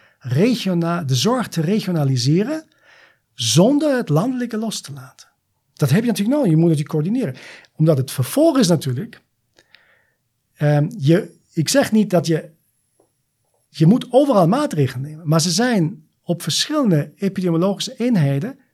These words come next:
op verschillende momenten de epidemie anders. En zo is het ook op Europees niveau.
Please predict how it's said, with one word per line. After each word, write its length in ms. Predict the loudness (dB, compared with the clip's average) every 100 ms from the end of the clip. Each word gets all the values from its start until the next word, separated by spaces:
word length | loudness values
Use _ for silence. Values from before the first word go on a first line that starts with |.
| _ _ _ _ _ _
op 180 | -8 -6
verschillende 420 | -4 -4 -2 2
momenten 540 | 4 4 4 2 0 -4
de 120 | -4
epidemie 680 | -4 -2 2 2 2 -2 -12 _ _ _
anders. 840 | 0 4 4 2 -4 -16 -20 -20 _ _ -20 -20 -20 -8
En 160 | 0 2
zo 140 | 4
is 80 | 2
het 100 | 2
ook 220 | 2 4
op 140 | 2 0
Europees 540 | -2 0 0 2 2
niveau. 360 | 0 -2 -8